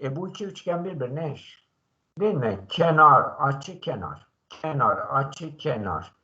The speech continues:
E, üçgenleri sıralarsam ben şöyle diyorum. E, buradaki, e, ne diyelim? Mesela beşin karşısındaki açı ne? Şu çift çizgiyle belirttiğimiz olsun. Beşin karşısındaki açı çift çizgiyle belirttiğimiz olsun.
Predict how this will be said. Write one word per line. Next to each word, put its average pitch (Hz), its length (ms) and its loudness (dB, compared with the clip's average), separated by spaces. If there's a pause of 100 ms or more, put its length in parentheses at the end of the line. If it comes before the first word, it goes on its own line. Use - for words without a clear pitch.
(480)
E, 156 140 4
üçgenleri 196 720 0
sıralarsam 185 840 4
ben 170 220 4
şöyle 160 480 0
diyorum. 127 380 0 (500)
E, 147 240 6 (280)
buradaki, 175 760 0 (240)
e, 147 400 2
ne 170 320 2
diyelim? 143 360 2
Mesela 156 540 6
beşin 165 360 -4
karşısındaki 170 840 -4
açı 160 420 -2
ne? 185 240 -6
Şu - 340 -10
çift - 300 -8
çizgiyle 127 640 0
belirttiğimiz 113 640 2
olsun. 110 460 4 (400)
Beşin 156 340 2
karşısındaki 139 640 2
açı 160 340 -4
çift - 280 -10
çizgiyle 107 540 -2
belirttiğimiz 98 600 -4
olsun. 82 420 -8